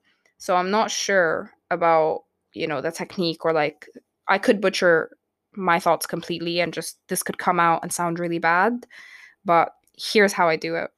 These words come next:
Here's how I think about it right now. If I'm motivated, I wanna do something that makes me a little more uncomfortable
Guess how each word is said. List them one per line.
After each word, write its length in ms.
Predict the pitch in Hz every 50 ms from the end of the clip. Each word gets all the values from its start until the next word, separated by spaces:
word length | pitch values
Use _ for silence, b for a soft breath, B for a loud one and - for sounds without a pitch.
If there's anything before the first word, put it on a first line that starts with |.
| _ _ _
Here's 200 | - 226 208 233
how 180 | 240 226 208 180
I 220 | - 185 185 185
think 240 | 185 - 196 190 -
about 240 | 175 165 160 170 180
it 160 | - - - _ _ _ _ _ _ _ _ _ _ _ -
right 180 | 175 165 156
now. 320 | 165 160 - - - 208 - b b b b b b b b
If 160 | b 196 - 214
I'm 200 | 220 240 254 240
motivated, 680 | 214 208 220 233 247 233 247 254 - 285 277 302 311 302 277 269 - - _ _ _ _ _ _ _ _ _ _ _ _ - - _ -
I 100 | 196 196
wanna 220 | 196 208 214 196
do 220 | 185 180 202 208
something 800 | 240 - 214 196 202 - - 170 156 156 156 170 185 202 214 233 247 _ _ _ _ _ _ _ _ _ _ _ _ _ _ _ _ _ _ _ _ _ _ _ _ _ _ _ _ _ _ _ -
that 200 | 202 190 175 180
makes 260 | 196 196 196 - -
me 120 | 226 202 190
a 40 | 185
little 240 | 185 196 202 202 202
more 220 | 202 202 202 190
uncomfortable 960 | - 185 202 - - 214 196 208 - - - 180 185 - - 180 190 208 247